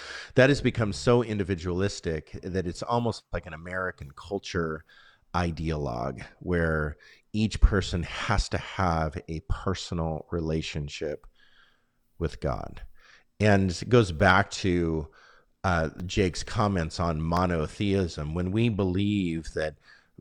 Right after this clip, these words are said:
you know, in the first, uh, tenet or p-, proposition is monotheism, one God, um, means then is translated into one nation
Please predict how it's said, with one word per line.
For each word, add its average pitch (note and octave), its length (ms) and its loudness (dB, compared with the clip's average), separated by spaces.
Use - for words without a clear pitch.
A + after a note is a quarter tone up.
you D#2+ 160 0
know, D#2 260 0
in E2 220 -4
the F#2 100 2
first, - 720 4
uh, E2 300 2
tenet A2 680 4
or D#2+ 420 0
p-, - 80 4
proposition F#2 880 2
is D#2 240 -6
monotheism, F#2 1120 2
one G2+ 480 2
God, D2 460 -6
um, E2 340 -2
means F#2 920 0
then F2+ 480 0
is F2+ 160 -2
translated F#2 960 2
into F2 760 -2
one F#2+ 720 2
nation F2 920 -2